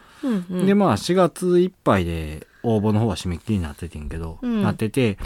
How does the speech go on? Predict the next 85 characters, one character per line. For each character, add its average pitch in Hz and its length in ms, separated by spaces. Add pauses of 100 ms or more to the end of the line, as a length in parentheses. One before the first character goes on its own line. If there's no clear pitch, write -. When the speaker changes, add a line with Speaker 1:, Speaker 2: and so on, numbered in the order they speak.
(300)
Speaker 2:
で、 190 120
ま 185 120
あ、 120 40
い 107 80
ろ 113 100
い 113 60
ろ 113 80
部 135 160
門 151 240
が 131 100
あ - 40
っ - 40
て、 85 460 (160)
そ 147 140
れ 151 100
ぞ 135 100
れ 95 80
の 90 120
部 92 120
門 90 240
で、 85 320
じ 95 140
ゃ 85 40
あ - 20
一 85 180
位 185 80
を 165 40
決 - 120
め 196 80
よ 170 160
う - 20
か。 - 160 (100)
一 151 320
位 160 40
と - 180
い 87 40
う 82 40
か、 80 140
ま 80 200
あ、 - 40
す - 120
げ 107 100
え 98 40
の 82 120
を - 20
決 - 140
め 104 80
よ 95 80
う - 20
か 76 120
っ - 40 (360)
て 87 60
い 78 100
う 76 80
の 82 120
ね。 165 160 (260)
Speaker 1:
う 233 60
ん。 196 400 (140)
Speaker 2:
う 113 40
ん。 82 300
で、 185 140
こ 220 120
の 226 160
後、 110 320
あ 95 80
の、 90 240
激 98 280
推 110 100
し 131 280
賞 87 260
っ 160 40
て - 160
い 80 40
う - 20
の 80 60
は、 170 60
リ 127 80
ス 147 140
ナ 147 540
ー - 80
企 - 100
画、 85 340 (360)
リ 147 100
ス 196 120
ナ 180 580